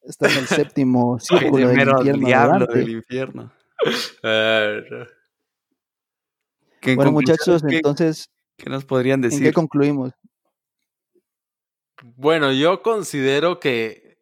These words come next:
Speaker 3: al hablar de alma, podemos hablar de alma y yo estoy muy de acuerdo y creo que muchas personas pueden estar muy de acuerdo,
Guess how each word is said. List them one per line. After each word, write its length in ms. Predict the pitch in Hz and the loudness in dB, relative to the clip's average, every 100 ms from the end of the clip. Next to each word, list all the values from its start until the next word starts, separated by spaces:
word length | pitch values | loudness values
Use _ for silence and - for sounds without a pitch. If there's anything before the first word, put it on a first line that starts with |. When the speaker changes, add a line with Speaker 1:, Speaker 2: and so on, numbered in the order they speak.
| _ _ _ _ _ | _ _ _ _ _
Speaker 3:
al 160 | 151 139 | -4 -4
hablar 380 | 135 143 165 165 | -2 0 0 0
de 140 | 165 | 2
alma, 560 | 190 202 208 202 196 _ - | 2 0 -4 -6 -8 _ -2
podemos 460 | 139 143 180 156 | 0 0 -4 -4
hablar 320 | 131 127 143 147 | -2 0 -2 0
de 160 | 139 | 0
alma 600 | 147 170 170 170 165 151 | 0 -2 -2 0 0 -2
y 120 | 127 | -4
yo 100 | 123 | -4
estoy 240 | 135 151 135 | -4 -4 -4
muy 200 | 147 165 | -2 -2
de 80 | 135 | 0
acuerdo 500 | - 147 151 151 143 | 0 0 0 -2 -2
y 40 | |
creo 200 | 135 135 | -2 -2
que 120 | 139 | -2
muchas 340 | 120 127 123 117 | -4 -6 -8 -12
personas 480 | 110 123 127 123 - - - | -8 -4 -2 -4 -10 -18 -10
pueden 240 | - 127 123 | -2 -2 -2
estar 280 | 113 123 120 | 0 -2 0
muy 180 | 127 | -2
de 80 | 127 | 0
acuerdo, 500 | 113 123 123 131 120 | 0 0 2 0 -2